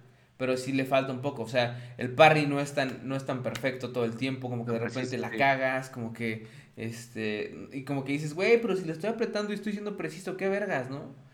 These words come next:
Speaker 1: No es como tan claro, y hay
Speaker 2: Ujú.
Speaker 1: co-, ciertas cosas que igual pueden como medio frustrar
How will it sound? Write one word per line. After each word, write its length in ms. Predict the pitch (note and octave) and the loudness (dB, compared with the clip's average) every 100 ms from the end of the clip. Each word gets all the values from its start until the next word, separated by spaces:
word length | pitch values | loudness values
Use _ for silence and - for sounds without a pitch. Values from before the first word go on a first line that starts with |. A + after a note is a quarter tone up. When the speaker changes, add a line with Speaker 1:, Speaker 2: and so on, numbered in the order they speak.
| - _ - | -20 _ -6
Speaker 1:
No 140 | D3 | -4
es 80 | D#3+ | -2
como 180 | E3 D#3 | -4 -4
tan 220 | A2+ A#2 | -4 -2
claro, 260 | D3 E3 D#3+ | 4 4 6
y 40 | |
hay 120 | F#3 | 2
Speaker 2:
Ujú. 20 | F#3+ | 0
Speaker 1:
co-, 120 | F#3+ | 0
ciertas 300 | F#3 F#3 D#3 | -2 -2 -4
cosas 280 | E3+ E3 D3+ | -4 -4 0
que 80 | |
igual 220 | C3+ D#3+ D#3 | 4 4 4
pueden 300 | E3 D#3+ D#3 | 0 0 -4
como 240 | B2+ A2+ | -4 -4
medio 180 | A2+ A2 | -2 -4
frustrar 800 | A2 A#2+ B2 C#3 D3+ - - | -4 -6 0 4 4 2 -10